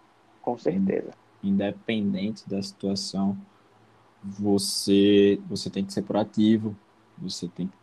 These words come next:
Speaker 2: sempre ser solícito a diversas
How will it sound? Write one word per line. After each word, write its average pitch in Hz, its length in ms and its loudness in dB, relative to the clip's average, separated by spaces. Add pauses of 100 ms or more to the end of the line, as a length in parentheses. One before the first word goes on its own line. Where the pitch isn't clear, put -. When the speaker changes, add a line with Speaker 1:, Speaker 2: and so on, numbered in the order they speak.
(800)
Speaker 2:
sempre - 440 -6
ser 107 120 -6
solícito 107 720 0 (580)
a 95 120 -6
diversas 101 600 -6